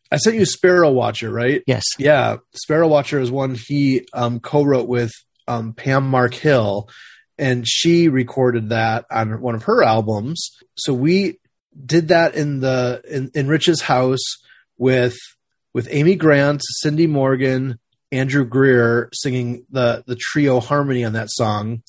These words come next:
Speaker 1: The original, oh, and I should say, and Tommy Sims is a featured artist on guitar.
Speaker 2: Oh, wow.
Speaker 1: Um, who's obviously a legend, um, d-, and
Speaker 2: Yeah.
Speaker 1: one of the greatest studio musicians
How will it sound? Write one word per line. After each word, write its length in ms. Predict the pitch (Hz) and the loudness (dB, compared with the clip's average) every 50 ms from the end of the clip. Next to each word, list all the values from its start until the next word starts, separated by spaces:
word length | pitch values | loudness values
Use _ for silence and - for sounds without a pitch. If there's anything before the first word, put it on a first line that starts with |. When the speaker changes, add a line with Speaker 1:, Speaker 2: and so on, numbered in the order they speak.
| - - - - - - - - - _ - | -20 -20 -20 -20 -20 -20 -20 -20 -20 _ -2
Speaker 1:
The 120 | - 143 | 0 2
original, 1000 | 143 123 117 113 120 147 196 254 226 214 196 156 135 127 120 110 123 143 156 - _ _ _ _ _ _ _ _ _ _ - | 2 2 2 0 2 2 2 4 2 2 2 2 2 2 2 0 -2 -4 -4 -8 _ _ _ _ _ _ _ _ _ _ 0
oh, 220 | 151 143 135 135 | 0 2 2 2
and 180 | 143 143 143 135 | 0 0 0 0
I 80 | 135 | -2
should 180 | 139 - 180 156 | -2 0 0 0
say, 140 | - 165 143 | 2 2 2
and 120 | 135 123 | 0 0
Tommy 380 | - - - 147 147 156 156 147 | -4 -4 -4 -2 -2 -2 -2 -2
Sims 640 | 123 - - 165 156 135 123 123 123 127 120 - - - | -2 -2 -2 0 0 -2 -2 -4 -6 -6 -8 -8 -8 -6
is 120 | 151 120 | -4 -4
a 60 | 120 | -4
featured 400 | 120 - - 165 160 - 147 120 | -2 -2 -2 -2 0 0 -2 -2
artist 340 | - 123 127 123 123 120 - | 0 0 2 2 0 0 -2
on 200 | 127 123 127 131 | -2 -2 -2 0
guitar. 640 | 127 139 127 - - 139 131 113 107 101 110 123 117 - | -2 -2 -2 0 0 2 2 2 2 2 0 -2 -4 -4
Speaker 2:
Oh, 140 | 135 110 95 | -8 -6 -4
wow. 320 | 117 113 117 110 110 117 110 | -4 -2 -2 -2 -2 -4 -2
Speaker 1:
Um, 280 | - 120 120 117 113 113 | 0 0 0 0 -2 -2
who's 480 | 110 - 143 127 127 123 110 104 - - - - | -2 0 2 2 2 0 -2 -6 -10 -12 -6 -2
obviously 720 | 131 127 117 120 117 - - 123 120 120 113 113 117 117 _ _ - | 0 0 0 -2 -4 -4 -4 -2 0 0 0 -2 -4 -8 _ _ -10
a 80 | - 123 | -10 -8
legend, 1080 | 113 120 120 120 127 131 135 139 139 131 123 113 110 123 113 107 110 120 131 135 139 - - - | -6 -4 -4 -2 0 2 2 2 2 2 2 2 2 2 2 2 0 -2 -4 -2 -4 -4 -6 -4
um, 380 | - 131 120 117 113 117 113 107 | -2 0 0 0 0 -2 -4 -4
d-, 120 | - 135 - - | -4 -6 -4 -2
and 120 | 120 117 | -2 -2
Speaker 2:
Yeah. 80 | 117 117 | -2 -2
Speaker 1:
one 100 | 123 123 | -2 -2
of 60 | 120 | -2
the 80 | 113 127 | -2 -2
greatest 480 | 110 131 127 127 139 139 135 135 123 | 0 2 2 4 4 4 4 2 0
studio 340 | - - 139 135 127 131 127 | -2 -2 -4 0 0 2 2
musicians 800 | 120 120 113 107 127 120 117 - 123 120 120 120 120 120 110 - | 2 0 -2 -2 -2 -2 0 -2 -2 -2 -4 -6 -8 -8 -8 -8